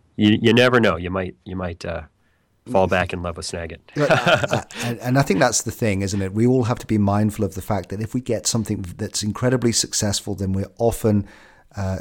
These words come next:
Speaker 2: Apple or Google do, uh, recognize that, then they have the resources to just jump in and, uh, um, because they're, they're the owners of the platform,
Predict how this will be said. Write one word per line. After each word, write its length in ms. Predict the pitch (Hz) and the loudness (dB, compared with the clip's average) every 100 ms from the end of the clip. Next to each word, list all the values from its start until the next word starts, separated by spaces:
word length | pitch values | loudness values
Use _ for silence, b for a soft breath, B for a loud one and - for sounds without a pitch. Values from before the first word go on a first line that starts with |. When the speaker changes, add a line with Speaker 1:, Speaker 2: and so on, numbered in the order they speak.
| - | -2
Speaker 2:
Apple 460 | 110 - 113 104 | -4 0 0 2
or 200 | 95 90 | 0 -2
Google 320 | - 110 101 90 | 0 2 2 -2
do, 420 | 104 101 95 90 | 0 0 0 -2
uh, 220 | 87 85 82 | -8 -10 -4
recognize 560 | 113 113 107 98 95 92 | 0 0 0 0 0 -2
that, 260 | 95 92 - | -2 -4 -4
then 160 | 98 | -2
they 100 | 98 | 0
have 320 | 104 104 101 - | 0 0 -2 -4
the 320 | 92 92 - | -4 -4 -4
resources 580 | 107 98 104 98 - 90 | -2 0 2 2 0 -4
to 120 | - | -8
just 260 | - 92 - | -10 -10 -6
jump 240 | 92 92 | -4 -4
in 180 | 95 90 | -2 -2
and, 320 | 82 85 85 | -2 -4 -6
uh, 200 | 85 82 78 B B B B | -8 -8 -10 B B B B
um, 240 | - 82 92 | -12 -8 -6
because 300 | 104 120 107 | -2 -2 2
they're, 320 | 98 95 90 | 2 0 -2
they're 280 | 85 95 95 | -4 -4 -2
the 160 | 98 | 0
owners 320 | 101 98 92 87 | 2 2 0 -2
of 80 | |
the 80 | - | -8
platform, 640 | - 104 92 - 107 95 | -4 -2 -2 -4 -4 -4